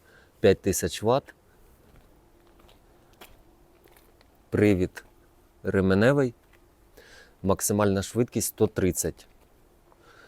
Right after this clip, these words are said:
Наскільки ви знаєте, центральний двигун, тут більше йде динаміка набору швидкості, ніж сама максималка. Тобто, якщо порівнювати з мотор-колесом п'ять кіловат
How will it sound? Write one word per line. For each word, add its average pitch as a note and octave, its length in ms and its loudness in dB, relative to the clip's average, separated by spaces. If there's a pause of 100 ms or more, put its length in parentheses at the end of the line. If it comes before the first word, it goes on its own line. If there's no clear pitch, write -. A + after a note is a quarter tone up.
(560)
Наскільки G#2 360 -2
ви G2+ 100 2
знаєте, C3+ 400 0
центральний G2+ 520 0
двигун, G2+ 460 -2
тут G2 180 -6
більше G#2+ 440 -2
йде G2 340 2 (140)
динаміка F#2 640 0
набору F2 380 -2
швидкості, G#2 680 -6
ніж F2 480 -4 (680)
сама F#2 360 -2
максималка. F2 720 -4 (400)
Тобто, - 240 -10
якщо E2 280 -2
порівнювати F2 760 -2
з E2 300 0
мотор-колесом F#2 1000 2 (420)
п'ять G2 240 6
кіловат F2+ 540 0